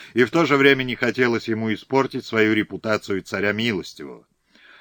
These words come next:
"В бега ушел я было, на Дон казаковать", — надрывно говорил оборванный Тренко. "А как поглядел я разбой этот ихний, да самовластия, все сразу бросил и назад вот прибежал.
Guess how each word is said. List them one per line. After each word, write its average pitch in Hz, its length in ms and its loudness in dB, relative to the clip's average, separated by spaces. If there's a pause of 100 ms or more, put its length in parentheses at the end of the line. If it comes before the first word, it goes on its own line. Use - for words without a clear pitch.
(300)
"В 101 140 -6
бега 170 400 8
ушел 156 440 6
я 139 180 6
было, 123 400 4
на 127 220 2
Дон 143 280 0
казаковать", — 123 880 -2 (300)
надрывно 131 520 2
говорил 113 420 4
оборванный 107 520 0
Тренко. 92 520 -6 (560)
"А 110 160 2
как 151 240 4
поглядел 165 580 4
я 143 160 4
разбой 147 500 4
этот 143 320 2
ихний, 123 400 2
да 113 140 -2
самовластия, 143 840 0 (320)
все 180 280 4
сразу 151 440 4
бросил 151 480 2
и 156 60 2
назад 127 440 2
вот 110 220 -2
прибежал. 95 640 -2